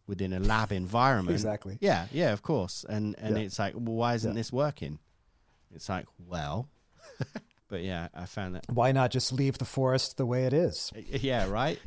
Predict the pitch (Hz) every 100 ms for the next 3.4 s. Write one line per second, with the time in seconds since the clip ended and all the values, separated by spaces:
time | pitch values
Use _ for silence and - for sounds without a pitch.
0 | - 104 104 - - - 107 107 95 98
1 | 110 - - 98 104 110 156 156 147 131
2 | 127 135 185 214 - - - - - -
3 | - 101 92